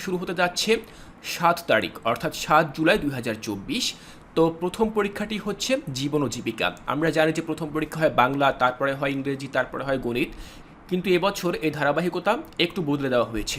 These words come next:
তোমাদের প্রথম পরীক্ষাটি হবে জীবন ও জীবিকা। এরপরে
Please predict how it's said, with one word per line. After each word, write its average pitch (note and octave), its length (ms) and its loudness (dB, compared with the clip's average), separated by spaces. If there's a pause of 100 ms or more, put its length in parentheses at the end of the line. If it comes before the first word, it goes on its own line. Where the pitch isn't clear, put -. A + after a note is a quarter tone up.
(140)
তোমাদের C#3 300 -4
প্রথম D#3+ 220 -4 (100)
পরীক্ষাটি F#3 440 -4
হবে F#3 160 2 (480)
জীবন F3 260 2
ও - 80 2
জীবিকা। G#2+ 360 0 (640)
এরপরে E3 340 2